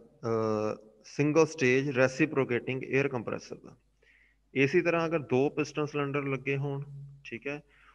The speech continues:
ਉਹਨੂੰ ਕਹਿੰਦੇ ਆਪਾਂ double stage reciprocating ਏਅਰ compressor। ਸੋ ਉਹਦੇ ਵਿੱਚ ਕੀ ਆ ਕਿ ਜਦੋਂ ਇੱਥੋਂ outlet valve ਤੋਂ open ਹੋਣੀ ਆ,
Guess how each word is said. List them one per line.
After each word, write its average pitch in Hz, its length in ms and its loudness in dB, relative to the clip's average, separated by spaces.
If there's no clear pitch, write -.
ਉਹਨੂੰ 139 280 0
ਕਹਿੰਦੇ 127 260 -2
ਆਪਾਂ 123 220 -6
double 110 300 -2
stage 127 320 -4
reciprocating 127 800 -4
ਏਅਰ 131 160 -2
compressor। 127 600 -6
ਸੋ 120 180 -2
ਉਹਦੇ 156 300 8
ਵਿੱਚ 156 240 4
ਕੀ 131 260 0
ਆ 131 180 4
ਕਿ 135 420 0
ਜਦੋਂ 131 480 0
ਇੱਥੋਂ 135 300 -4
outlet 123 500 2
valve 120 320 2
ਤੋਂ 127 360 -4
open 135 320 0
ਹੋਣੀ 120 420 0
ਆ, 104 100 -2